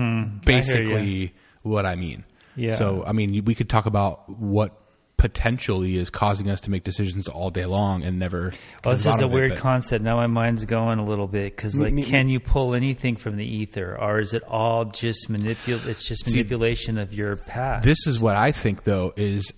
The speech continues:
Speaker 2: when idea, like, what, how do ideas enter your brain?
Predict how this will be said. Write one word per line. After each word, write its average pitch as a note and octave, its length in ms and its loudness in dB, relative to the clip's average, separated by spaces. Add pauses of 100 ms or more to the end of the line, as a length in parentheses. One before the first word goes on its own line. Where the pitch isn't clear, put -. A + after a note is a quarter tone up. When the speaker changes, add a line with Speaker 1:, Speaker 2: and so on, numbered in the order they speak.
Speaker 2:
when A2 300 0
idea, G2+ 680 2 (180)
like, G#2+ 200 -2
what, A#2 640 0 (480)
how C#3 160 4
do D#3 140 4
ideas A#2 500 2
enter G#2+ 240 -2
your G2+ 140 2
brain? F2+ 480 -4